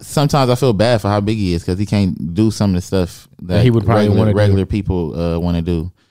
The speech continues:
Speaker 1: So I, I do see he trapped in celebrity sometimes, but I'll take that. You know what I'm saying?
Speaker 2: Um, I know you obviously wrote on the album, but I just wanna get your opinion on,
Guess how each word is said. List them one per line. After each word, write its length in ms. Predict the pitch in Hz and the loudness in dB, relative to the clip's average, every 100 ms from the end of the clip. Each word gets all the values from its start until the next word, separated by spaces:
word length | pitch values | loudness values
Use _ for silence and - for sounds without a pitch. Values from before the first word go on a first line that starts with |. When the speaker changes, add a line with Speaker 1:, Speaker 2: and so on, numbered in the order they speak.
| _ _ _ | _ _ _
Speaker 1:
So 380 | - 101 90 98 - _ _ | -2 0 0 -2 -10 _ _
I, 320 | - 95 82 | -4 0 0
I 40 | 101 | 2
do 180 | 107 | 2
see 160 | 110 104 | 0 0
he 80 | 95 | 0
trapped 260 | 110 98 | 0 0
in 120 | 98 92 | 0 -2
celebrity 440 | - 87 90 85 | -2 0 0 -2
sometimes, 640 | 82 82 82 82 85 95 _ _ _ _ - | -6 -6 -4 -6 -6 -10 _ _ _ _ -12
but 320 | 95 85 - _ _ _ _ _ _ | -6 -6 -6 _ _ _ _ _ _
I'll 140 | - 98 | -4 -4
take 240 | - 85 | -2 -4
that. 240 | 85 82 - - | -4 -6 -6 -2
You 80 | 95 | 0
know 60 | |
what 60 | 98 | 2
I'm 60 | 101 | 0
saying? 160 | 101 - - - | -2 -8 -20 -2
Speaker 2:
Um, 680 | 143 143 135 127 120 107 - _ _ _ _ _ | 2 4 4 4 2 0 -4 _ _ _ _ _
I 100 | - | 0
know 100 | 139 | 4
you 180 | 151 147 | 6 6
obviously 280 | 139 127 123 | 4 2 2
wrote 180 | 113 127 | 2 4
on 80 | 123 | 4
the 140 | 113 | 4
album, 240 | 123 117 107 | 4 4 4
but 100 | 107 | 2
I 60 | |
just 100 | 110 | 2
wanna 140 | 117 110 | 0 0
get 120 | - | 0
your 120 | 101 | -2
opinion 340 | - 110 107 | 0 0 0
on, 260 | 95 92 92 | 0 0 -2